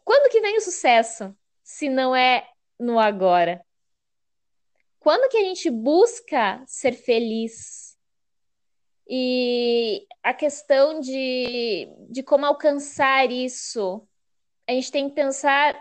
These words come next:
sempre primeiro na gente. Isso não é egoísmo.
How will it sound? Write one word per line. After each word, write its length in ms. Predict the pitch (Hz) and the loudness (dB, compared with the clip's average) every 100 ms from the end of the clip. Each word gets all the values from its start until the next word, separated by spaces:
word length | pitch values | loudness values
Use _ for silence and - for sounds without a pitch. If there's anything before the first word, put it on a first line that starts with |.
| - | -14
sempre 800 | - - 302 311 339 247 226 214 _ - _ _ _ _ _ | -20 -4 0 0 -2 -10 -10 -12 _ -20 _ _ _ _ _
primeiro 480 | - 254 247 254 233 | -8 0 6 6 6
na 160 | 214 220 | 2 -2
gente. 720 | 220 208 196 202 - 196 208 - | -2 -4 -6 -10 -10 -12 -12 -6
Isso 280 | 302 349 440 | -6 -4 -6
não 120 | 339 | -2
é 160 | 320 | 0
egoísmo. 760 | 320 226 208 196 196 196 165 | 0 0 0 0 -4 -8 -12